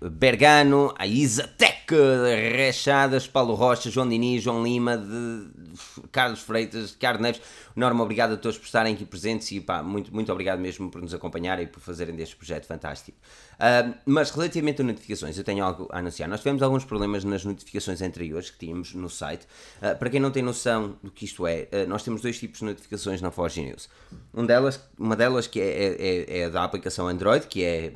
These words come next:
mais relativamente a assuntos que nós sabemos que o público gosta mais, e como é que nós sabemos isso? Mediante os cliques que existem nessas notificações. Se nós vemos que um Samsung Galaxy S nove está a ter muitas notificações,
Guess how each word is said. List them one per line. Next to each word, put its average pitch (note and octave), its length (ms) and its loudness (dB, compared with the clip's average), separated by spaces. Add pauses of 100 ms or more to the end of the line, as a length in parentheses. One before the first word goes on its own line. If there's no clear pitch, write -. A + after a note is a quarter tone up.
(100)
mais G2+ 520 -4
relativamente G2+ 840 -4
a F#2 160 -2
assuntos G2+ 480 -6
que - 120 -10
nós B2 180 0
sabemos A2+ 400 -4
que - 100 -10
o G2+ 40 -8
público A2 460 -8 (360)
gosta G#2+ 360 0
mais, A#2 340 0
e E2 60 -10
como F2+ 160 -8
é F2 40 -4
que - 60 -12
nós F#2+ 140 -4
sabemos F#2 300 -4
isso? F#2+ 200 -8
Mediante F#2+ 380 -2
os E2+ 80 -14
cliques F#2 360 -8
que F#2 120 -14
existem F2 380 -8
nessas E2 260 -8
notificações. G2 640 -6 (420)
Se - 80 -18
nós F#2+ 160 -4
vemos G2 300 -2
que - 100 -12
um F2+ 560 -6
Samsung F#2 380 -6
Galaxy F#2+ 400 -4
S F#2 160 -6
nove F2+ 140 -2
está F2+ 160 -6
a E2+ 40 -6
ter F2 160 -6
muitas F2+ 280 -6
notificações, A2 760 -8